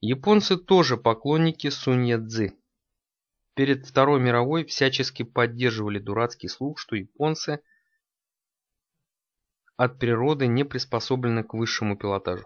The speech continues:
Они якобы теряют на высоте координацию. Перл-Харбор показал, что это не так.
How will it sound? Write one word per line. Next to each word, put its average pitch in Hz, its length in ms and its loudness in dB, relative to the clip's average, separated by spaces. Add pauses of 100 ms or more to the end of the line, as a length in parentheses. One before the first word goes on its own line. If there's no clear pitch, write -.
(140)
Они 123 300 0
якобы 120 320 0
теряют 113 520 2
на 98 100 -2
высоте 101 340 -6
координацию. 104 720 -6 (180)
Перл-Харбор 131 760 0
показал, 107 520 -2
что - 420 -6
это 113 240 -6
не 104 140 -4
так. 101 280 -4